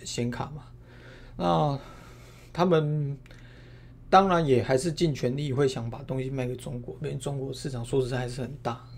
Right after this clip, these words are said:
那他们的要，需求也很强劲。那他们最近期的新闻是说，他们要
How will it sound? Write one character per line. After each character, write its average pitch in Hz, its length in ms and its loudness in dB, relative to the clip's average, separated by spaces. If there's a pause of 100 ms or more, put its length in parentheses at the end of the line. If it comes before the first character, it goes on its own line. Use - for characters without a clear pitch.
(100)
那 123 320 -6
他 131 120 0
们 131 120 0
的 120 140 2
要， 131 260 4
需 - 220 -6
求 120 180 2
也 123 200 -4
很 120 120 -4
强 117 220 -6
劲。 131 260 -8 (960)
那 156 500 2 (240)
他 175 140 6
们 151 460 6
最 190 200 12
近 175 260 6
期 - 200 -4
的 147 180 4
新 165 240 2
闻 127 140 2
是 151 160 -4
说， 139 340 2
他 135 140 -2
们 131 240 -2
要 123 420 2